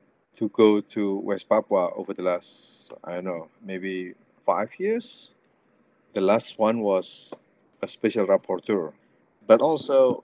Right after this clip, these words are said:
the U N resident coordinator, Valerie Julian, in Jakarta, has a hard time with the Indonesian government over another issue, over the new criminal code, because the Indonesian government was not happy with the U N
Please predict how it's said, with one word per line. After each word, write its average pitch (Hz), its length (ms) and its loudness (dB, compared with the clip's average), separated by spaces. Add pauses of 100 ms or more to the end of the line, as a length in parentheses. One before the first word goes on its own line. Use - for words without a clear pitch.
the 107 100 -4
U 110 200 -4
N 113 440 -4
resident 110 420 -4
coordinator, 101 640 -12 (760)
Valerie 101 640 -2 (160)
Julian, 92 480 -2 (420)
in 95 140 -10
Jakarta, 87 720 2 (720)
has 110 320 4
a 107 80 -2
hard 104 260 -2
time 78 300 -8
with 92 220 -10
the 101 180 -10
Indonesian 92 480 -12
government 82 440 -12 (220)
over 110 280 -4
another 92 280 -6
issue, - 300 -12 (600)
over 107 320 2
the 95 160 -6
new 101 220 -8
criminal 98 300 -6
code, 78 260 -12
because - 640 -4 (340)
the 104 100 -8
Indonesian 98 300 -12
government 95 320 -4
was 90 200 -6
not 92 180 -8
happy - 420 -4
with 90 200 -8 (360)
the 95 100 -8
U 98 180 -4
N 95 140 -8